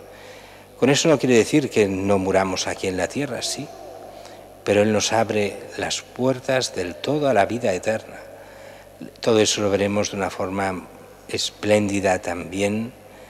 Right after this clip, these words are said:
en lo que será la vigilia pascual. Recordemos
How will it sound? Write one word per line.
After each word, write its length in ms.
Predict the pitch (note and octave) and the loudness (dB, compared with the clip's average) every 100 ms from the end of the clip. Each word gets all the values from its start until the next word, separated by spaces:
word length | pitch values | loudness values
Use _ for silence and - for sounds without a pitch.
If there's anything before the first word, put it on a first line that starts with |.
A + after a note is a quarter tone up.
| - - | -20 -12
en 160 | G#2+ G2+ | -4 0
lo 120 | F#2+ | 0
que 80 | F#2 | 0
será 320 | - F#2 F#2+ | -2 0 2
la 100 | G2+ | 0
vigilia 540 | F2+ - G2 F#2+ F2 | -2 -10 -8 -4 -4
pascual. 520 | F#2+ - - A2 A2 - - - - - - - - - | -4 -6 -6 -6 -6 -8 -20 -20 -20 -20 -20 -20 -20 -8
Recordemos 880 | G2 G#2+ G2 G2+ G2+ G2+ - - - | -2 2 4 4 2 0 -4 -6 -12